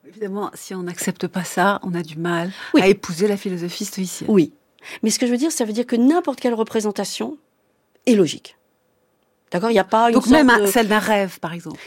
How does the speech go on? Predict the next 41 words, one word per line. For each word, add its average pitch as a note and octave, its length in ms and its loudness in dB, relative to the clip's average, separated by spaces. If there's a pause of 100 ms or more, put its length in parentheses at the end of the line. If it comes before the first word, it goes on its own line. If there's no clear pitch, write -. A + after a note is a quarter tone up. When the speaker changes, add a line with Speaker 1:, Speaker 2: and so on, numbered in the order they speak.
Speaker 2:
Oui, D#4 240 4
il A#3+ 60 0
y B3 40 6
a - 40 8
Speaker 1:
Mine C#4+ 180 10
Speaker 2:
pas, B3 120 6
Speaker 1:
de A#3+ 40 -2
Speaker 2:
il - 20 -2
y C#4 40 0
a - 20 2
Speaker 1:
rien, A#3 120 0
Speaker 2:
pas D#4 280 2
Speaker 1:
il B3+ 120 -8
y A3 100 2
a A#3 40 4
une A#3 120 2
organisation. G#3 400 0
Speaker 2:
Non, B3 40 2
mais B3 60 2
il A3+ 40 6
n'y A#3+ 40 8
a A3+ 40 2
pas C4+ 140 2
d'antéprédicatif, A3+ 840 0
si - 180 -6
j'ose E3 160 -2
dire. E3 160 -6
C'est-à-dire G3+ 400 -2
que C4 100 -2
vous A#3 160 0
êtes A3+ 100 2 (180)
d'emblée B3+ 640 2 (420)
dans B3 320 0
du A#3+ 160 -4
contenu B3 440 2 (280)
représent-, G#3+ 520 -2 (140)
représentatif, G#3 920 -2 (300)
et A3 60 0
ce A#3 160 -2
contenu C4 460 2
représentatif, G#3 1080 -2